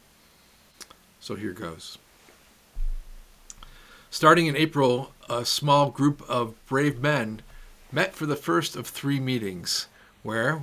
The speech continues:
we watched a documentary about masculinity and then talked about it. And I want to start by thanking those guys for coming on this journey. I appreciate the work that you did,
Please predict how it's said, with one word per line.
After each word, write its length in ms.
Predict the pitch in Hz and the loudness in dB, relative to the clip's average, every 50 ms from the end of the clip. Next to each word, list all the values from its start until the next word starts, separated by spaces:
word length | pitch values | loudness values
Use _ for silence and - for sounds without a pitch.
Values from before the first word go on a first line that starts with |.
| 120 110 110 | -10 -10 -8
we 220 | 117 117 127 143 | -4 0 2 2
watched 500 | 139 131 123 120 139 139 - - - - | 4 4 4 4 4 2 0 -6 -4 -6
a 40 | - | -4
documentary 680 | 123 135 123 120 - - 143 135 120 120 120 127 135 143 | 0 2 2 2 2 -2 -2 -2 -2 -2 -2 -4 -4 -6
about 280 | 123 113 120 113 107 110 | -4 -4 -2 -2 -2 -2
masculinity 840 | 107 107 113 113 - - 123 113 110 107 107 110 127 143 156 151 147 | -2 -6 -2 -2 -4 -4 -4 -6 -6 -6 -6 -4 -4 -6 -6 -6 -8
and 220 | - 127 117 117 117 | -10 -10 -8 -6 -4
then 320 | 123 120 120 131 139 131 - - - - | -4 -4 -4 -4 -6 -10 -12 -16 -10 -2
talked 240 | 214 247 247 - | -2 -2 -2 -2
about 260 | - 113 95 82 - - | -8 -8 -8 -8 -8 -12
it. 120 | - - _ _ _ _ _ _ - _ _ - - - - - - - - - _ - | -14 -18 _ _ _ _ _ _ -20 _ _ -20 -20 -20 -20 -20 -20 -20 -20 -20 _ -10
And 100 | 131 127 | -4 0
I 40 | |
want 160 | 135 135 131 120 | 2 4 4 4
to 40 | |
start 200 | - - 143 135 | 4 4 4 4
by 100 | - 120 | 4 2
thanking 640 | 110 - - 131 123 123 - 127 131 131 127 117 110 107 | 0 0 -2 -4 -4 -4 -6 -6 -6 -6 -8 -10 -10 -6
those 220 | 123 120 120 117 | -4 -4 -2 -2
guys 340 | - 139 131 123 123 123 120 | -2 -2 0 0 0 -2 -4
for 140 | - - 101 | -4 -8 -12
coming 300 | - - 120 120 113 113 | -10 -8 -8 -8 -6 -6
on 140 | 110 110 110 | -6 -6 -6
this 140 | 110 107 - | -8 -8 -8
journey. 460 | - 120 120 120 117 117 120 110 107 - - | -8 -8 -8 -6 -6 -6 -8 -8 -12 -14 -14
I 80 | 107 | -14
appreciate 520 | - - - - - 123 - - 131 120 123 | -14 -14 -12 -8 -6 -6 -2 -2 -2 -2 -2
the 80 | 117 | -6
work 200 | 104 107 110 107 | -6 -6 -6 -6
that 160 | - 120 110 110 | -6 -6 -6 -6
you 100 | 110 107 | -8 -6
did, 400 | 104 113 110 110 110 107 104 | -4 -4 -2 -2 -4 -6 -8